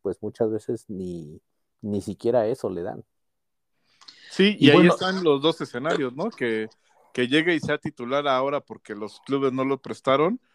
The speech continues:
Speaker 2: o que de plano ni siquiera haya eliminatorias y entonces se quede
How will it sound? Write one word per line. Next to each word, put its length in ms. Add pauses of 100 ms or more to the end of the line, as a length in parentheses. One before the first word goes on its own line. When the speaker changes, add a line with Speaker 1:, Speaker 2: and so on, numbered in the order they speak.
(240)
Speaker 2:
o 300
que 200
de 100
plano 640
ni 160
siquiera 400
haya 160
eliminatorias 840
y 60
entonces 460
se 140
quede 460